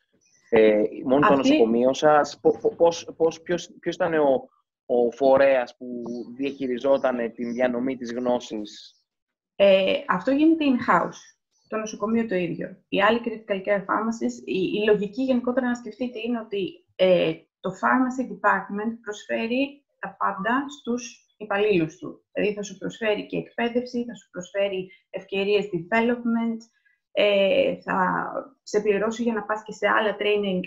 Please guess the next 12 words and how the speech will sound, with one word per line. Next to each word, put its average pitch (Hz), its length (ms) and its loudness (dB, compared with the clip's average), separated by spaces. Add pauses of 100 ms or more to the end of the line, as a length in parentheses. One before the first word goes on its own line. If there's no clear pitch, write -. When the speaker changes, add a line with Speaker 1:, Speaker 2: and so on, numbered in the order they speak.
Speaker 2:
εξωτερικά, 214 760 -4 (160)
αλλά 202 200 -2
μιλάμε 226 280 -2
ότι 262 140 -4
έχουμε 254 280 -2
ένα 262 200 -2
ξεχωριστό, 247 840 -6 (400)
ε, 196 680 0
education 226 520 -2
and 202 160 -4
training 220 320 -4 (100)
department, 202 560 0